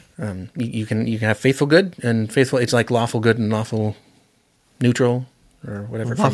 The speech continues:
Speaker 1: from,
Speaker 2: evil.
Speaker 1: from, I've never played Dungeons and Dragons. I don't know what I'm talking about.
Speaker 2: We gotta, we gotta.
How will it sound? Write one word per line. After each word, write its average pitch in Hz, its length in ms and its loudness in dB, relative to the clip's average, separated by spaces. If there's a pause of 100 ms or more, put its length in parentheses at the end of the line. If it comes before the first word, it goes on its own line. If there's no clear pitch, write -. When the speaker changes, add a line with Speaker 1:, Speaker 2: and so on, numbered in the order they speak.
Speaker 1:
from, - 20 0
Speaker 2:
evil. 120 220 -2
Speaker 1:
from, 107 360 -10 (1000)
I've 156 120 0
never 131 160 0
played 110 140 -2
Dungeons 101 280 -6
and - 60 -14
Dragons. 101 320 -6
I 127 40 2
don't 120 100 0
know 95 40 -6
what 92 100 -6
I'm - 80 -10
talking - 320 -2
about. 156 280 2
Speaker 2:
We 208 100 4
gotta, 190 540 2
we - 80 2
gotta. 165 220 4